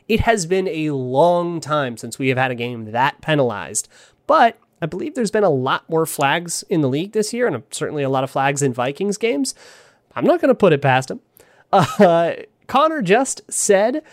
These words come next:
Alexander Mattison would have a return touchdown. I particularly like this one because it's just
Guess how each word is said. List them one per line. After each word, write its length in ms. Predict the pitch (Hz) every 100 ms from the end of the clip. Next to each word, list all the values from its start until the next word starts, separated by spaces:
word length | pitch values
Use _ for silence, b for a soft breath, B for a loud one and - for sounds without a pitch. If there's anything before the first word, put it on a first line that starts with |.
| b b b
Alexander 560 | 214 254 196 233 240
Mattison 440 | 220 214 220 240 226
would 100 | 185
have 280 | - 170 185
a 100 | 139
return 560 | 143 170 - 143 113 107
touchdown. 560 | 104 104 - 104 104 -
I 120 | 214
particularly 680 | 233 233 254 262 240 214 143
like 240 | 143 156
this 240 | 170 151 165
one 260 | 143 127
because 480 | 117 131 - 143 127
it's 200 | 160 -
just 580 | 127 - 135 165 - -